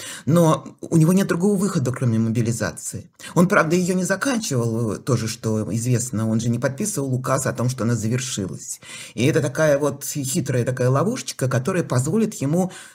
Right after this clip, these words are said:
вот устраивать такие, э, м, э, такую ловлю, да, такую охоту, как это мы видели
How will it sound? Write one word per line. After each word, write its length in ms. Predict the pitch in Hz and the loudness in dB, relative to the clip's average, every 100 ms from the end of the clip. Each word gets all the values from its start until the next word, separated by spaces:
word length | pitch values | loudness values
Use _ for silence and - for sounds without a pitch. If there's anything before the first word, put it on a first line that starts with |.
| - | -2
вот 180 | 180 185 | 0 0
устраивать 640 | 131 - 175 180 160 127 | -2 2 4 4 2 2
такие, 560 | 135 131 170 156 151 131 - _ 127 | 0 0 2 2 2 -2 -12 _ 2
э, 40 | 127 123 117 - | 2 4 0 0
м, 600 | 117 117 107 - 80 98 | 0 0 0 -2 -4 -4
э, 260 | 87 95 - - | -2 -4 -6 -4
такую 300 | 147 143 151 | 0 2 4
ловлю, 600 | 147 175 190 180 156 147 - | 6 6 6 4 2 0 -2
да, 260 | 120 165 170 | 2 4 4
такую 320 | 147 131 147 | 2 2 4
охоту, 500 | 147 131 160 170 160 | 4 4 2 2 0
как 200 | 131 135 143 | -2 -2 0
это 140 | 131 | 2
мы 100 | 131 | 4
видели 480 | 131 135 131 127 120 | 4 2 2 2 0